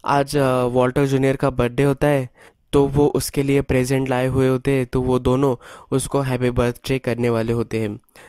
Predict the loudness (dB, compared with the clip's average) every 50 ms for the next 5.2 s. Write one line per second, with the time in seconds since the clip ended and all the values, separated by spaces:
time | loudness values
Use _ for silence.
0 | -14 _ -4 0 0 0 2 2 2 2 2 2 0 0 0 2 2 2 2 2
1 | 0 0 0 0 0 0 0 -4 -2 -2 0 0 0 0 0 0 2 0 0 0
2 | -2 -4 -4 -2 -2 -2 0 0 -2 -2 -4 -6 -2 -2 -2 -2 -2 0 0 0
3 | 0 0 -4 -10 -18 -20 -20 -20 _ _ -2 0 2 2 2 2 0 -2 -2 -2
4 | -2 -2 -2 -2 -2 -2 -2 -2 0 0 0 0 0 0 -2 -2 -4 -2 -4 -4
5 | -2 -2 -2 -2